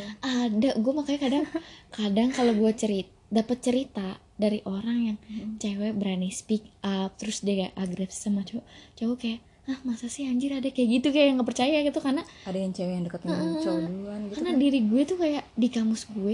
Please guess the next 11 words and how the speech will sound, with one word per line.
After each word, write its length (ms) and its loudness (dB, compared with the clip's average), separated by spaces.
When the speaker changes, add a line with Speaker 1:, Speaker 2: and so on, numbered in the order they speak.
Speaker 1:
nggak 160 0
ada 100 4
cewek, 220 0
maksudnya 380 0
gue 240 2
yang 180 2
terlalu 440 0
gimana-gimana 520 2
sama 140 2
cowok. 380 0
Speaker 2:
Hmm. 240 -8